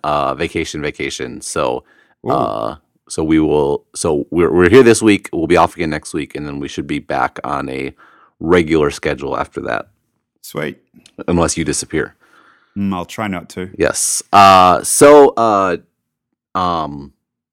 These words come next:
Speaker 1: w-, I, I actually, uh, w-, we, because we've, you know, we've been, it's been a little more haphazard. We, we haven't had a chance to talk too much about what we were gonna talk about, but I, I actually,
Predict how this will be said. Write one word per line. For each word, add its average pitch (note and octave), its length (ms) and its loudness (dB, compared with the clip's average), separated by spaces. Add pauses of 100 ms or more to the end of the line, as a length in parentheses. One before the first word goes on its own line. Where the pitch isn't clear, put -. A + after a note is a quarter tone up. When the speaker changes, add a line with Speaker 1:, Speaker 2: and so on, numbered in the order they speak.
(600)
Speaker 1:
w-, A2+ 200 -4
I, B2+ 120 4
I C3 140 2
actually, D3+ 480 4
uh, D#2+ 240 0 (160)
w-, D#2+ 280 -8
we, G#2 200 -2
because A2+ 400 4
we've, F#2+ 420 0
you F2+ 100 -4
know, D#2+ 80 -4
we've D2+ 180 -8
been, F#2 120 -2
it's - 100 -16
been F#2+ 140 -2
a - 20 0
little E2+ 140 0
more D#2+ 140 -2
haphazard. D2+ 580 -4
We, D#2 240 -2
we D#2+ 140 -4
haven't D#2 500 -6
had D#2+ 180 -8
a D2 40 -6
chance D2+ 460 -6
to - 380 -4 (600)
talk - 300 4
too F3 200 6
much B2+ 180 6
about F#2+ 160 6
what G2+ 80 8
we F#2+ 40 6
were F#2 60 4
gonna E2 100 2
talk F2 260 0
about, C#2 300 -2
but F2 120 4
I, A#2 340 8
I G2+ 120 4
actually, F#2 560 0